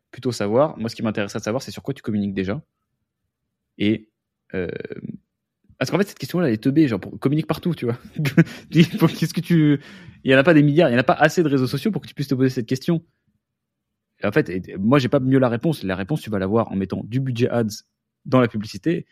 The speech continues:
et en sachant comment ça marche. En fait, tu,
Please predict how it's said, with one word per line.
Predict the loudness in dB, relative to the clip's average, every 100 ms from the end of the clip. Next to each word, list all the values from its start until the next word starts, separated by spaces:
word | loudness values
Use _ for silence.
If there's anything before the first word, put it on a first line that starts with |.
| _ _ _ -2
et | 2
en | 2 2 0 -4
sachant | -6 -6
comment | -4 -4
ça | -2
marche. | -4 -6
En | -8
fait, | -8
tu, | -6 -6 -6